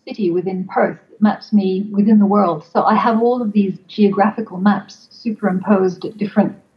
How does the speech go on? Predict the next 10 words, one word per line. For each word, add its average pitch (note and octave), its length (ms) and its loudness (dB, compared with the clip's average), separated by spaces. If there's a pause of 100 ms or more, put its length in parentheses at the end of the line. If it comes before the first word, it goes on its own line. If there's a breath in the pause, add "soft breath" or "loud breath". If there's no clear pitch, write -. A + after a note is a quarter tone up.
(100)
spatial G3 640 0
dimensions G#3 760 0 (380 soft breath)
on F#3+ 180 2
top G3 180 -2
of F3 100 -6
each F3 200 -6
other E3+ 160 -4
in E3+ 100 -6
the E3+ 60 -8
hippocampus. - 540 -12